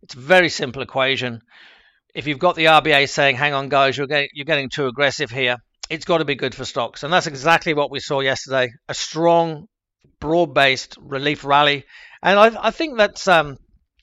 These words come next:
setting the tone for what Market Matters is looking for. We're looking for this market to provide us a good buying opportunity into Christmas. We may have actually seen the low. On balance, maybe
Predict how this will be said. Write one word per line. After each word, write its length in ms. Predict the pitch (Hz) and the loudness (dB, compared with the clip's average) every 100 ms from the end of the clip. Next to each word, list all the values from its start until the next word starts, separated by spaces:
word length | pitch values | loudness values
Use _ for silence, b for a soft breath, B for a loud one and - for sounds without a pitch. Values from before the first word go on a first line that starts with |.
| _ - | _ -14
setting 340 | - - 220 202 | -2 4 4 4
the 100 | 170 | 0
tone 400 | - 180 175 156 | 4 4 4 0
for 120 | 156 | -2
what 240 | 156 147 | -2 0
Market 320 | 143 160 151 151 | 2 2 0 0
Matters 360 | 147 151 135 | 0 0 -2
is 160 | 139 131 | -6 -4
looking 280 | 160 156 135 | -4 -6 -8
for. 280 | 160 151 | -4 -2
We're 120 | 156 196 | 0 -2
looking 300 | 175 170 143 | -2 -6 -10
for 80 | |
this 180 | 147 131 156 | -8 -8 -4
market 340 | 135 135 131 - | -2 -2 -8 -18
to 80 | |
provide 380 | 120 139 135 135 | -10 -4 0 0
us 100 | 120 | -2
a 80 | 131 | -8
good 220 | 123 143 - | -8 -8 -2
buying 320 | 143 147 151 | 2 4 2
opportunity 720 | 147 139 123 123 147 135 147 127 B B B B B | -2 -6 -10 -10 -8 -8 -10 -10 B B B B B
into 280 | - 190 180 | 0 0 0
Christmas. 500 | - 185 - 175 160 175 | -2 -2 -2 -6 -10 -4
We 140 | 180 | -4
may 300 | 156 151 165 | 0 4 4
have 100 | 165 | 6
actually 400 | 175 - 160 160 | 2 0 -4 -6
seen 300 | 139 175 165 | -4 -4 -2
the 80 | 156 | 0
low. 340 | 156 160 160 - B B B B _ | 4 4 2 -6 B B B B _
On 180 | 165 151 | -4 2
balance, 480 | 127 156 175 175 - | 6 6 6 2 -4
maybe 320 | 156 160 156 | -2 -2 -4